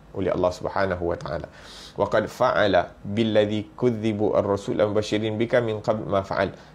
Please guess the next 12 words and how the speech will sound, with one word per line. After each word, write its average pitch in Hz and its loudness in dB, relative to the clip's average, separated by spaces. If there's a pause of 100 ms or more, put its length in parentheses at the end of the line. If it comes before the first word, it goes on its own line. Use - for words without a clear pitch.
Kamithli 107 -2
ta'ifatain 101 2
huma 107 0
fit 92 -6
tarikh 110 2
min 104 -2
a'zami 104 0
ma 101 0
ja'. 107 4 (320)
Wa - -4
haddatha 107 2
an-nas, 110 0